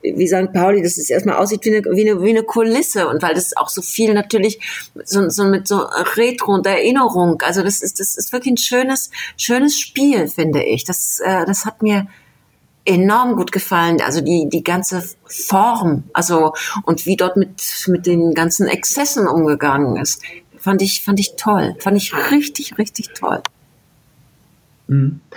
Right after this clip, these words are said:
Speaker 2: Ist momentan ja auch sehr im Trend, also nach, äh, Bohemian Rhapsody mit Queen und,
Speaker 1: Ja,
Speaker 2: ähm,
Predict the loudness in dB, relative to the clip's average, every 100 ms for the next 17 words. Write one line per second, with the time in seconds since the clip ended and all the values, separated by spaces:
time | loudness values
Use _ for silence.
0 | -14 -14 -8 -2 -2 2 2 2 2 0
1 | 0 2 0 -2 -2 0 0 0 -2 0
2 | 0 -2 -4 -4 -4 -2 -2 -4 -4 -4
3 | -2 -2 0 0 0 0 -2 0 -2 0
4 | -2 -2 -6 -8 -2 2 4 2 0 -4
5 | -2 2 4 4 2 -2